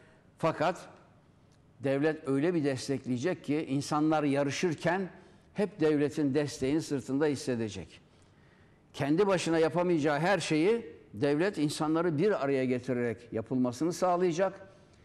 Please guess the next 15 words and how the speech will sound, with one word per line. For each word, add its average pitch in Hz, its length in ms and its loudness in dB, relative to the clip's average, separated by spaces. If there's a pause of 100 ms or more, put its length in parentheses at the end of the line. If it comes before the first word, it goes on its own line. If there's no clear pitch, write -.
(320)
kooperatifleştirecek. 143 1160 -2 (540)
Bunun 123 320 0
bir 151 120 2
sürü 123 220 -2
örnekleri 123 560 0
var, 110 120 -2
işte 117 280 -4
hep 120 160 -8
anlattık 117 560 -4
durduk. 120 380 -2 (460)
Ee, 101 760 -2
işte - 200 -16
Amerika 123 500 -2
Birleşik 113 300 -6
Devletleri'ndeki 110 920 -4